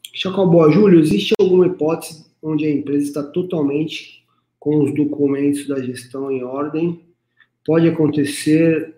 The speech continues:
ahn, de só o colaborador ser acusado? Existe. Existe.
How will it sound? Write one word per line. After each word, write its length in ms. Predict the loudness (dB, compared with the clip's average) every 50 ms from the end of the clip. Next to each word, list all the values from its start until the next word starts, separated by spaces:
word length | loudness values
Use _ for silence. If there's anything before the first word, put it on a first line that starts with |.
| _ _ -4
ahn, 920 | -2 0 0 0 0 0 0 2 2 2 2 2 0 -2 -4 -6 -6 -10 _ _ _ _ _ _
de 160 | -10 -6 -6
só 380 | -6 -6 -4 -2 2 4 4 4
o 60 | 4
colaborador 580 | 4 2 2 4 4 4 4 4 4 2 2 0
ser 180 | -2 -4 -6
acusado? 840 | -6 -6 -8 -12 -20 -20 -18 -14 -10 -10 -8 -8 -8 -10 -10 -12 -16 -16 -20 _ _ _ _ _ _ _ _ _ _ _ _ _ _ _ _ _ _ _ _ _ _ _ _ _ _ _ _ _ _ _ _ -2
Existe. 920 | 0 2 2 2 2 2 2 2 0 0 -4 -8 -10 -12 -16 -20 _ _ _ _ _ _ _ _ _ _ _ _ _ _ _ _ _ -20 _ -8
Existe. 720 | -6 -4 -4 -2 -2 -2 -2 -4 -6 -10 -10 -12 -16 _